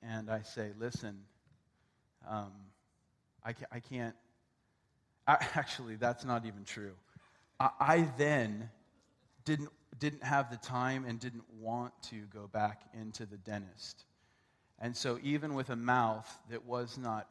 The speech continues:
opening, I was trying to shove food in it. You know, like this. And I'm sitting around,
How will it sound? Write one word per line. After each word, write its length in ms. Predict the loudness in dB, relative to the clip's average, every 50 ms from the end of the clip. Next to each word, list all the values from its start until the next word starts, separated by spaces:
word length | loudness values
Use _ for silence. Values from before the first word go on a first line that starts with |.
| -4 -2
opening, 560 | -2 -2 -2 -2 -6 -8 -8 -8 -8 -10 -8 -4 0
I 160 | 0 0 0
was 180 | -2 -8 -10
trying 300 | -8 -4 -2 0 0 -2
to 80 | -4 -6
shove 500 | -6 -4 -4 0 0 0 0 0 -2 -8
food 540 | -14 -14 -12 -8 -6 -6 -6 -6 -6 -8 -12 -12 -8
in 180 | -6 -6 -4
it. 340 | -6 -8 -12 -16 _ -18 -18 -18 -18 -20 -20 -20 -20 -18 -10 -4
You 160 | -2 0 2
know, 160 | 4 4 4
like 200 | 4 2 0 0
this. 280 | -2 -2 -2 -2 -4 -12 -16 _ _ _ _ _ _ _ _ _ _ _ _ _ _ _ _ _ -20 -20 -20 -20 -20 -20 -20 -18 -18 -18 -18 -16 -18 -18 -16 -16 -16 -16 -16 -14 -14 -12 -12 -14 -14 -16 -18 -20 -20 -20 -20 -20 -20 -20 _ _ _ -20 -20 _ _ _ _ -20 -20 -20 -20 _ _ _ _ _ _ _ _ _ _ _ _ _ _ 4
And 360 | 6 8 8 8 6 4 2 -2 -6 -10 -2 4 8
I'm 180 | 8 8 8
sitting 400 | 6 4 6 6 4 4 4 4
around, 540 | 4 6 8 10 10 10 10 8 6 4 0